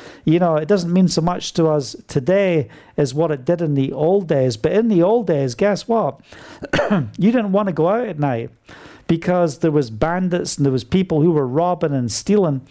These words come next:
But the king had a road that was called the highway of the king. And on that highway, there was protection. So if you're on the highway, you have protection. And we, we have things like highway patrol,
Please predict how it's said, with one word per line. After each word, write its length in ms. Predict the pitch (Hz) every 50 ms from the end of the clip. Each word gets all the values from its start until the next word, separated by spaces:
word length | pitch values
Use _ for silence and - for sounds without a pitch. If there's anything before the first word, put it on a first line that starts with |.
| - - - - - - _ _
But 240 | 165 170 180 165
the 80 | 160 160
king 760 | 160 - - - - 240 269 277 233 208 190 180 175 160 160 - - - - -
had 180 | - 180 185 185
a 100 | 180 170
road 400 | 160 170 196 208 214 208 190 156
that 120 | 175 170
was 180 | 170 165 147 -
called 360 | - - 185 190 190 180 147
the 100 | 165 151
highway 760 | 127 143 185 202 208 208 196 175 175 165 156 147 131 120 -
of 200 | - 170 170 160
the 80 | 170 160
king. 420 | - - 220 233 208 139 95 95 - - - - - - - - - -
And 160 | - 156 175
on 200 | 202 220 226 208
that 300 | 208 208 190 180 - -
highway, 480 | - 185 208 226 233 220 185 185 170 156
there 140 | 147 165 160
was 200 | 160 156 147 -
protection. 880 | - - - 147 - - - - 220 247 233 - - - 151 135 123
So 200 | 110 - - 190
if 160 | 185 - -
you're 160 | 226 240 240 226
on 220 | 220 208 202 185
the 160 | 160 147 135
highway, 720 | 117 120 175 214 262 285 262 226 180 160 139 139 139 143 135 - - - - - - _ -
you 140 | 151 160
have 180 | 170 180 175 175
protection. 580 | - 180 - - 214 240 240 175 - - 143 117
And 160 | 117 131 147
we, 200 | 190 185 180 190
we 160 | 185 175 190
have 180 | 185 170 151 -
things 300 | - 165 160 160 143 143
like 220 | 139 131 127 -
highway 540 | - - - 160 160 170 165 160 160 156 151
patrol, 920 | 151 - 139 117 110 - - 160 156 160 165 160 160 160 160 156 151 -